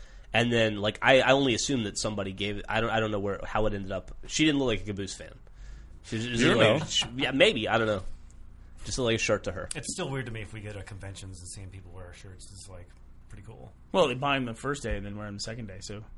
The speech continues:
Speaker 1: That's
Speaker 4: that's,
Speaker 1: right.
Speaker 4: it's one place where I'm kinda used to
Speaker 1: That's why you go
Speaker 4: seeing
Speaker 1: to
Speaker 4: them more than other places.
Speaker 1: That's why you don't go to, you don't, uh,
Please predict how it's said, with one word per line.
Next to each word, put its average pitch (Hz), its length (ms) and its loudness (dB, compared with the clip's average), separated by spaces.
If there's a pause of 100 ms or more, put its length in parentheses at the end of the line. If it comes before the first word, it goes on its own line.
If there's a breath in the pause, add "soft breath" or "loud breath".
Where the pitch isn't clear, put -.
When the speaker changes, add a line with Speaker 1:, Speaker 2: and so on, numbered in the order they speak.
Speaker 1:
That's 113 140 -6
Speaker 4:
that's, 113 160 -4
Speaker 1:
right. 123 140 -8
Speaker 4:
it's 139 180 -6
one 156 160 0
place 143 180 0
where 131 80 -2
I'm 113 240 -4
kinda 120 180 -6
used 120 280 -4
to 120 80 -4
Speaker 1:
That's - 240 -6
why 117 100 6
you 113 120 4
go 117 100 4
Speaker 4:
seeing 208 140 8
Speaker 1:
to 196 60 4
Speaker 4:
them 139 80 2
more 127 180 2
than 117 120 -4
other 123 160 -2
places. 104 480 -8
Speaker 1:
That's - 120 -12
why 107 60 2
you 107 80 2
don't 107 180 0
go 110 80 2
to, 98 300 0
you 104 60 -2
don't, 92 160 -4 (120)
uh, 95 420 0